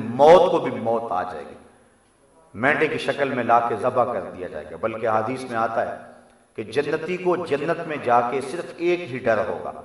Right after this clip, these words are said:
اور وہ یہ کہ کہیں موت نہ آ جائے، اور جہنمی کو جہنم میں پہنچ کے ایک ہی امید ہوگی کہ کبھی موت آ جائے تو جان چھوٹ جائے۔ لیکن پھر جب موت کو ذبح کیا جانے لگے گا تو جنتی جنت سے لمبی لمبی گردنیں نکال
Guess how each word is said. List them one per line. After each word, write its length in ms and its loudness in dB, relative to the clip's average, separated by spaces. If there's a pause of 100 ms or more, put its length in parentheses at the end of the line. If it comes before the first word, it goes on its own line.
(840)
اور 140 -2
وہ 260 2
یہ 120 -2
کہ 140 -2
کہیں 360 -6
موت 320 -2
نہ 60 -12
آ 120 -8
جائے، 300 -18 (360)
اور 140 -2
جہنمی 580 -4
کو 180 -2
جہنم 460 -2
میں 140 -2 (120)
پہنچ 340 4
کے 80 0
ایک 480 10
ہی 40 0
امید 360 -2
ہوگی 300 -10 (460)
کہ 80 -6
کبھی 260 -2
موت 360 4
آ 100 6
جائے 160 2
تو 140 -2
جان 260 -4 (140)
چھوٹ 260 -12
جائے۔ 160 -10 (840)
لیکن 340 -2
پھر 120 0
جب 200 0 (560)
موت 340 4
کو 80 2
ذبح 380 6
کیا 140 2
جانے 320 0
لگے 300 -4
گا 100 0
تو 140 -6
جنتی 640 -4
جنت 400 -2
سے 80 -2
لمبی 300 -4
لمبی 380 -6
گردنیں 480 -6
نکال 220 -2